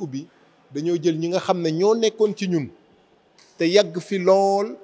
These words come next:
ñu jël leen jox leen antenne yooyu pour ñu diriger ko, parce que ñoom xam nañ ñun suñuy, suñu, suñu, suñu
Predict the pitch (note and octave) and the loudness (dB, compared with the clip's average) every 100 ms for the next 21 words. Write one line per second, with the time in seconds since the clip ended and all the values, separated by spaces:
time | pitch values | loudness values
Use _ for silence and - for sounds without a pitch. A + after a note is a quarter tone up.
0 | - D3+ D3+ E3 D#3+ D#3 D3 C#3+ D3+ D#3 | -14 -10 -4 -2 -2 -4 -6 -6 -8 -8
1 | C#3+ D3 C#3 C#3 C#3 C3+ C3+ B2+ B2 A#2+ | -8 -8 -2 -2 -4 -8 -8 -8 -8 -8
2 | B2+ D#3+ D#3 - D3 E3+ E3+ - F#3+ F3+ | -10 -4 -4 -4 -4 -4 -4 -4 -2 -2
3 | D3+ D3+ F#3 - _ _ _ - F3+ E3 | -4 -6 -10 -16 _ _ _ -10 -4 -2
4 | D#3 D3+ D3 D3 D#3+ D3+ D3+ C3 E3 D#3 | -2 -2 -6 -8 -8 -8 -8 -8 -8 -8
5 | D#3 D3+ - D#3+ D3+ D3+ D3 C3+ B2 | -8 -10 -14 -12 -10 -6 -4 -4 -6